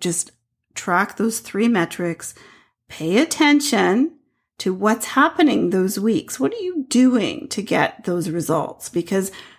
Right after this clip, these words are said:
we control our results. So what are you doing to get those results? Pay attention to what might connect, like, what action you might be able to connect to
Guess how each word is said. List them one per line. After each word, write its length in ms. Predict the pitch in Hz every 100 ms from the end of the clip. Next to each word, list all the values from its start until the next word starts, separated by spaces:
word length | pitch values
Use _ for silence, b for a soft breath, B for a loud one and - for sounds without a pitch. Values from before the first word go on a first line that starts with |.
| B
we 260 | 196 220 254
control 520 | 277 269 - 226 208
our 140 | 202
results. 540 | 190 175 170 143 - -
So 80 | 160
what 180 | 196
are 40 | 277
you 180 | 339 226
doing 420 | 240 196 170 156
to 120 | -
get 240 | 196 147 -
those 260 | 170 -
results? 480 | 190 156 143 160 - B B B B -
Pay 300 | 277 370 415
attention 760 | 403 294 339 403 - - 147
to 420 | - 208 185 180
what 420 | - 196 202 233 214
might 440 | 208 214 220 -
connect, 640 | - 226 202 175 - -
like, 180 | - -
what 180 | 185 -
action 440 | 202 190 - 247 233
you 100 | 196
might 200 | 202 -
be 60 |
able 160 | 185 180
to 60 | 180
connect 560 | - 175 180 175 - _ -
to 520 | - 165 170 226 302